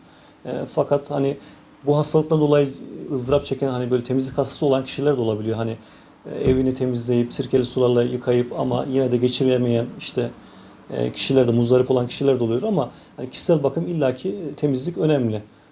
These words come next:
Ama hani yüzde yüz, e, uyuzdan koruyucu değil.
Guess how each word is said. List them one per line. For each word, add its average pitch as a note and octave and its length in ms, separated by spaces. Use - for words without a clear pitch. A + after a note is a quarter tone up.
Ama C3+ 180
hani C3+ 140
yüzde C3+ 300
yüz, C#3+ 280
e, C#3+ 60
uyuzdan B2+ 440
koruyucu B2+ 340
değil. C3+ 200